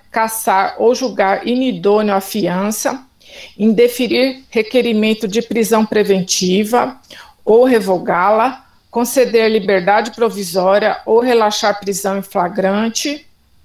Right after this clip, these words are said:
O inciso sexto foi revogado. Inciso sétimo, que julgar quebrada a fiança ou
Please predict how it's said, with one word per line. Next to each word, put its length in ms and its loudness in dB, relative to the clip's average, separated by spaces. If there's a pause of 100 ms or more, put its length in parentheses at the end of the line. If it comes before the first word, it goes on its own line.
(960)
O 100 -2
inciso 520 0
sexto 440 0
foi 180 0
revogado. 960 -2 (680)
Inciso 380 -4
sétimo, 580 0 (300)
que 200 4
julgar 600 -2
quebrada 720 2
a 40 2
fiança 760 -6
ou 400 0